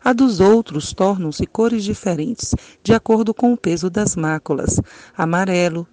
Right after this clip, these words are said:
vermelho, azul ou preto. Entre as divindades, elas tomam a cor violeta. O fórum do mundo espiritual é semelhante ao do mundo material.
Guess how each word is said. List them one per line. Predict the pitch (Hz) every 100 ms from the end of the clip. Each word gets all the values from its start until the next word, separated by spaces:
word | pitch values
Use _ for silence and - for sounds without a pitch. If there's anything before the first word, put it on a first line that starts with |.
| -
vermelho, | 165 156 165 165 165 151 156
azul | 156 - 170 170 _ _
ou | 277 294
preto. | - 160 147 - 151 - - _ -
Entre | 180 - 160
as |
divindades, | 151 147 151 147 165 165 143 147 - - _ _ _ _ _ _ _ _ _ - _ _ _ _ _ _
elas | 180 185 190 - - _ _ _ _
tomam | - 196 220 226 226
a | 226
cor | - 170 156
violeta. | 151 175 190 156 151 - 156 - _ _ _ _ _ _ _ _ -
O | 233
fórum | - 214 220 240 202
do | 156 160
mundo | 160 156
espiritual | 147 - 156 151 - 165 165
é | 175
semelhante | 180 - 208 196 160 165 190 214
ao | 202
do | 220
mundo | 175 165 170
material. | 175 - 175 190 160 151 -